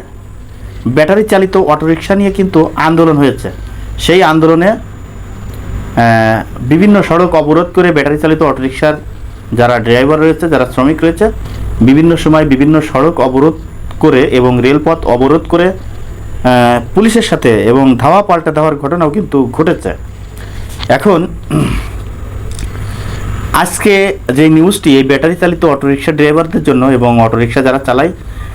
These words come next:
আমি অটোরিকশা নিয়ে একটা ভিডিও বানিয়েছিলাম। সেই ভিডিওতে বলেছিলাম যে অটোরিকশা একেবারে বন্ধ করলে এই অটোরিকশা চালক যারা রয়েছে,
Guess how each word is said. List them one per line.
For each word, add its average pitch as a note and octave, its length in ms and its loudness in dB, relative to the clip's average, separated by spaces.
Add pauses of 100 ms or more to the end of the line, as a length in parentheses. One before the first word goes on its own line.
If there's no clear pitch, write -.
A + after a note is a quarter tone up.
(280)
আমি F3 640 2
অটোরিকশা D3+ 500 0
নিয়ে F3+ 140 2
একটা D3 160 -2
ভিডিও B2+ 360 2
বানিয়েছিলাম। C#3 480 2
সেই C3 180 0
ভিডিওতে D3+ 520 2
বলেছিলাম C3 580 2 (640)
যে A#2 200 2
অটোরিকশা F3+ 520 2
একেবারে E3 500 2
বন্ধ D3 280 2
করলে D3+ 500 2 (420)
এই B2 160 4
অটোরিকশা C#3+ 520 0
চালক C3+ 320 0
যারা A#2+ 160 2
রয়েছে, D3+ 340 2